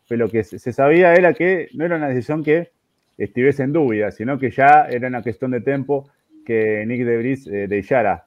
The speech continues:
a Alpha Tauri, y sí, eh, que fue una decisión por ahí un poco imprevista, fue a,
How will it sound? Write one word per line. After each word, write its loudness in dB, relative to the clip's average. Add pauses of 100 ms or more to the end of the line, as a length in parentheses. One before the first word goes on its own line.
a -6
Alpha -4
Tauri, 2
y -4
sí, -8 (520)
eh, 0
que -2
fue 2
una -4
decisión -6
por -2
ahí 0
un -4
poco 0
imprevista, 0 (400)
fue 2
a, 0